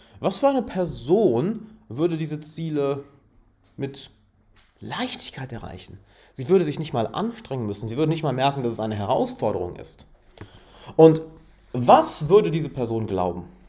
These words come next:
Was für Glaubenssätze hat diese Person? Was für eine Weltsicht hat sie? Wie interpretiert sie verschiedene Ereignisse in ihrem Leben? Und, ähm, will ich dir mal ein schönes Beispiel geben. Ich,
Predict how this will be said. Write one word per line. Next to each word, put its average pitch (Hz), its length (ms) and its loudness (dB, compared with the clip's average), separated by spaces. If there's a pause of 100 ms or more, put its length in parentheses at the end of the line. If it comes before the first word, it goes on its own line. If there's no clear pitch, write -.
(680)
Was 160 200 0
für 226 100 -2
Glaubenssätze 113 880 2
hat 92 100 -2
diese 92 140 -8
Person? 90 360 -6
Was 135 140 -2
für - 80 2
eine 120 320 0
Weltsicht 110 680 0
hat - 200 -10
sie? - 200 -18 (340)
Wie 156 200 2
interpretiert 147 840 -2
sie 117 160 -8
verschiedene 117 500 -8
Ereignisse 104 640 -2
in 95 100 -6
ihrem 90 220 -6
Leben? 95 460 -2 (400)
Und, 104 300 -4
ähm, 98 420 -4 (960)
will 147 100 0
ich 165 80 0
dir 165 80 2
mal 143 60 6
ein 135 120 0
schönes 151 280 -4
Beispiel - 380 0
geben. - 360 -12
Ich, - 200 -16